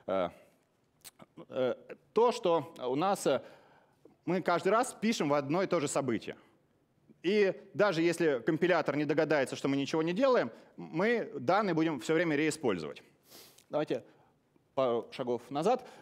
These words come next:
Все-таки, э, расскажем, как мы замеряем. В ultra low latency системах, о которых я говорил, э, очень большая, большие требования к производительности. И иногда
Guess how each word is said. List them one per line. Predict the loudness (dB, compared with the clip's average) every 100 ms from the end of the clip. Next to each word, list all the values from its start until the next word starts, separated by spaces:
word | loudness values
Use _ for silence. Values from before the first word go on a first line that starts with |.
| -6
Все-таки, | -4 2
э, | 2 4 2 -2
расскажем, | -4 -2 0 0 -2
как | -2 0
мы | 0 0 -2
замеряем. | -4 -2 2 0 -2 -10 -20 _ _ _ -16 -8
В | -2
ultra | 0 2
low | 2 4 2
latency | 0 -6
системах, | -4 0 0 -2
о |
которых | -6 -6
я |
говорил, | -2 -2 -2 -6 -10
э, | -8
очень | -2 -2 0 0
большая, | -2 0 0 -2 -6 -12 -6
большие | -2 0
требования | 2 2 2 0 -2
к | -2 2 2 2 -4
производительности. | -2 0 0 -2 -8 -10 -18 -20 -6
И | -2
иногда | 0 0 0 0